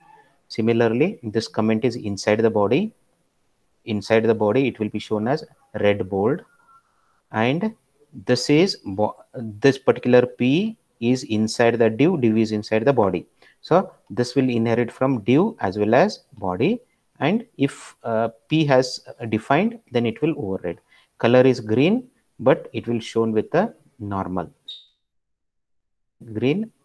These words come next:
and, uh, uh, font weight is normal. Same is the next P, and this text. Okay, this is not in the, uh, P, it is in the div.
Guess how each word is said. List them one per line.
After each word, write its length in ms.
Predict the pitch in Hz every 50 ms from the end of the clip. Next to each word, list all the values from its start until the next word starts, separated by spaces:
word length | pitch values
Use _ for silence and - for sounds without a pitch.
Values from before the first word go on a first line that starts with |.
| _ -
and, 360 | 107 120 151 185 - 269 254 - _ _ _ - 143
uh, 40 | 107
uh, 1200 | 104 101 110 123 120 120 117 117 117 117 117 - - 117 117 - 104 110 110 110 - - - - - - _ _ _ _ _ _ _ _ _ _ _ _ _ _
font 380 | - - - 120 113 113 113 110
weight 260 | 113 117 113 117 -
is 260 | 180 220 - - - _ -
normal. 500 | 104 92 87 - - 113 147 208 247 - _ _ _ _ _ _ _
Same 340 | - - - 120 113 113 113
is 120 | 110 107
the 280 | - - 156 202 220 220 -
next 500 | - 104 95 98 95 - - - 98 _
P, 280 | - 123 160 214 240 - _ _ _ _ _ _ _ _ - _ _ -
and 280 | 104 113 135 151 175 - _ - 101 98 98
this 260 | - 131 139 143 - -
text. 420 | - 104 - - - - - - - _ _ _ _ _ _ _ -
Okay, 280 | - - 151 156 147 - _ _ _ _ _ _ -
this 240 | - 117 113 - -
is 260 | 147 151 147 - -
not 440 | 110 104 101 104 107 110 120 - -
in 160 | 113 110 110
the, 280 | 113 131 165 214 220 - _ _ _ _ _ _ _ _ _ _ _ _ _ _ _ _ _ _ _ _ _ _ _ _ -
uh, 140 | 107 101 95
P, 380 | - _ - 139 170 156 -
it 100 | 107 -
is 140 | 127 117 -
in 100 | 127 127
the 100 | 131 147
div. 300 | 123 101 107 107 92